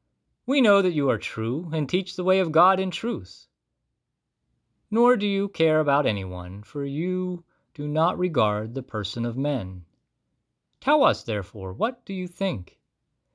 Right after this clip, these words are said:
Is it lawful to pay taxes to Caesar or not?" But Jesus perceived their wickedness and said, "Why do you test me, you hypocrites? Show me the tax money." So they brought him a denarius,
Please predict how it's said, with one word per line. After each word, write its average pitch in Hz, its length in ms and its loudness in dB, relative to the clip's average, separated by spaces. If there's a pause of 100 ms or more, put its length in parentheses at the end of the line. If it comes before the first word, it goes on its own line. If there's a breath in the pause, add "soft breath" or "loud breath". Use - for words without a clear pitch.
(140)
Is 208 120 -4
it 233 100 4
lawful 202 400 4
to 180 80 0
pay 185 180 -2
taxes 185 460 -2
to 151 100 -4
Caesar 190 400 -4
or 165 140 -4
not?" 123 460 -4 (1400)
But 110 180 -2
Jesus 143 420 4
perceived 151 640 -2
their 113 140 0
wickedness 110 580 -2
and 101 140 -6
said, 120 480 0 (440)
"Why 175 260 6
do 151 80 0
you 139 100 0
test 135 400 -4
me, 110 120 -6
you 101 180 -6
hypocrites? 107 580 -8
Show 202 320 4
me 165 160 2
the 147 120 2
tax - 420 -2
money." 92 420 -10 (960)
So - 160 -4
they 208 120 6
brought 180 240 6
him 185 120 0
a 190 40 0
denarius, 175 920 -4